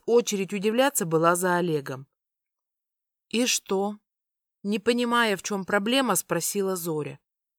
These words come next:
«Я, конечно же, помню, что вы благородных кровей.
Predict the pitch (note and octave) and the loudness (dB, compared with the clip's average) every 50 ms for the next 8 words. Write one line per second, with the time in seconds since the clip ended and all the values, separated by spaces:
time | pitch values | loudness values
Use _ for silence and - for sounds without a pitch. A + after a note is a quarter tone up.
0 | _ _ _ _ _ _ _ _ - F#3+ F3+ G3 A#3 A#3 - A3+ A3+ A#3 C4 C#4+ | _ _ _ _ _ _ _ _ -6 -2 2 4 2 2 2 0 0 0 0 0
1 | C4 - - A#3 G3+ G#3 A3+ - - G3+ F#3 F3+ F3 E3+ E3 E3 D#3+ _ _ - | -2 -2 -4 -2 0 0 -2 -2 -2 -4 -2 -2 -2 -4 -4 -6 -8 _ _ -12
2 | - - A#3+ A#3 G3+ A#3 A#3 F#3 F#3+ G3 G#3 G3+ G#3 G#3+ G#3+ G#3 G3 E3+ F#3 F3+ | 2 6 6 6 6 6 2 2 2 0 0 2 4 4 4 2 0 -2 -4 -6
3 | E3+ - - G3+ G3 F#3 F#3 F#3 E3 D#3 D3+ _ | -6 -6 -4 -4 -2 -2 -2 -2 -4 -4 -8 _